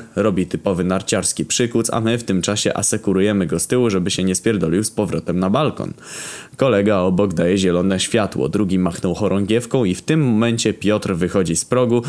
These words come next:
zaczynamy mierzyć czas, nagle słychać uderzenie o beton, zatrzymujemy stoper, wskazało równe trzy sekundy.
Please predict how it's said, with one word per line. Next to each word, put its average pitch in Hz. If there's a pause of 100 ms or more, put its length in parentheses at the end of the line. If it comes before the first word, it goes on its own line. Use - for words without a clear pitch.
(100)
zaczynamy 113
mierzyć 92
czas, 127
nagle 101
słychać 92
uderzenie 92
o 85
beton, 113
zatrzymujemy 92
stoper, 110 (180)
wskazało 110
równe 95
trzy 87
sekundy. 101